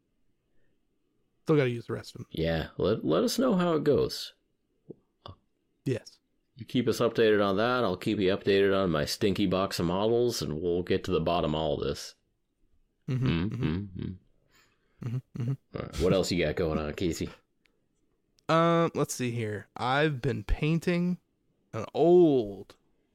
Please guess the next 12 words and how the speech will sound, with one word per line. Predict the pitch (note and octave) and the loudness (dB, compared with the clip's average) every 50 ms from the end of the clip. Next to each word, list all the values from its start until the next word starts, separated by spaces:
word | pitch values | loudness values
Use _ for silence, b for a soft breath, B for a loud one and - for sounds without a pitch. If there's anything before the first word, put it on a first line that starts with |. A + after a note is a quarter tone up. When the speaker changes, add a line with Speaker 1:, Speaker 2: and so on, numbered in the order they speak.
| _ _ _ | _ _ _
Speaker 1:
Metal | - A#2+ B2 B2 B2 A#2+ A2+ | -8 -6 -4 -4 -4 -4 -4
Mini, | A2+ A2+ A2+ A#2+ C3+ C3+ _ _ _ _ _ _ _ _ _ _ _ _ _ _ _ _ | -4 -4 -4 -4 -6 -8 _ _ _ _ _ _ _ _ _ _ _ _ _ _ _ _
the | - A2+ A2 - | -8 -8 -8 -6
old | - G2+ C3 C3 B2 A#2 A#2 A#2 - - | -2 0 0 0 0 0 -2 -6 -10 -12
Commissar | - - - C3 B2 A#2+ - - - B2 A2+ A2+ A2 A2 G#2+ A2 | -8 -4 -2 -2 -2 -2 -2 -2 -2 -2 -2 -2 -2 -4 -6 -8
Yarrick | G#2 A#2 A2+ A2+ A2+ A#2+ A#2+ B2 - - - - - - _ _ _ _ _ _ _ _ _ _ _ _ _ _ _ _ _ _ _ _ _ _ _ _ - | -8 -6 -4 -2 -2 -2 -2 -2 -4 -8 -14 -18 -20 -20 _ _ _ _ _ _ _ _ _ _ _ _ _ _ _ _ _ _ _ _ _ _ _ _ -6
from | A#2+ A2 | -4 -4
the | G2+ G2+ | -4 -6
forty | - - B2+ A#2+ A2 G#2 | -4 -4 -2 -2 -4 -4
K | - - A#2+ A#2 | -6 -6 -4 -4
universe. | A2+ A2 A2+ A#2 A2+ A#2 A#2+ A#2+ B2 - - - - | -2 -2 -2 -4 -4 -4 -6 -8 -8 -10 -14 -14 -14
I | - | -14